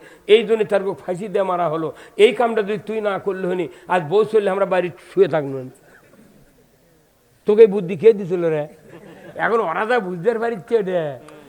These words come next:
আবার সালমান এফ রহমান আনিসুল হক আইনমন্ত্রীর কষে যে "তুমি আইনমন্ত্রীরা বেআইনি কাম করছো।" কে? তুমি সংসদের আইনমন্ত্রী, তুমি যে ভোটের ব্যবস্থা যদি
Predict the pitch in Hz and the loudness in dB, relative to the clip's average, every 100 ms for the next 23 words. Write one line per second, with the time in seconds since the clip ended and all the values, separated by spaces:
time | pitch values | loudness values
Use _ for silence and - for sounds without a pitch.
0 | - 160 220 196 226 233 226 247 247 220 | -4 2 2 2 2 2 4 4 2 2
1 | 247 247 247 233 - - 175 226 180 233 | 2 4 4 2 -4 -6 -2 -2 -2 0
2 | 226 214 214 208 202 156 185 - 185 156 | 2 2 -2 -2 -6 -6 -10 -6 -6 -6
3 | 147 - - - 170 220 170 226 254 240 | -12 -14 -20 -4 2 4 2 -6 -6 0
4 | 214 226 220 220 180 220 202 208 202 196 | 2 4 2 -2 -2 -2 2 2 2 2
5 | 185 175 160 160 147 - 220 240 - - | 0 -2 -4 -8 -8 0 2 2 0 -10
6 | - 269 285 - 294 233 277 269 247 247 | -4 0 0 2 2 2 2 4 4 2
7 | 240 175 226 190 - - 277 277 262 156 | -2 -2 -2 -2 -4 -2 0 2 0 -2
8 | 240 208 277 233 214 247 254 240 220 226 | -6 2 4 4 2 -2 0 -2 -2 -8